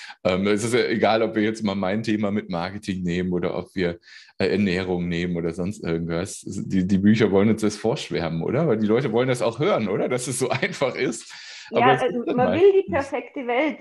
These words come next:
Speaker 2: wie ich zu dir gesagt
Speaker 1: Genau.
Speaker 2: habe. Und ich bin seit Jahren Ernährungsberater, ich lebe es seit Jahren. Ich hab,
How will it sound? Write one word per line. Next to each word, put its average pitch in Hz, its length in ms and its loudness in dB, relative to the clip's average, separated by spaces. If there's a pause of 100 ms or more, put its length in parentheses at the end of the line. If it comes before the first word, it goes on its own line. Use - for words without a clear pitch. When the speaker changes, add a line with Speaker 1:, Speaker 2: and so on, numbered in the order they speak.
(100)
Speaker 2:
wie 285 180 0
ich 294 80 -8
zu 320 100 -6
dir 294 160 -2
gesagt 170 160 -2
Speaker 1:
Genau. 107 200 0
Speaker 2:
habe. 233 200 0
Und 226 80 0
ich 262 100 -4
bin 330 200 6
seit 294 200 2
Jahren 233 300 2
Ernährungsberater, 254 1080 -2
ich 240 100 -6
lebe 254 420 0
es 233 240 2
seit 220 220 4
Jahren. 220 420 6
Ich 240 140 -2
hab, 247 180 2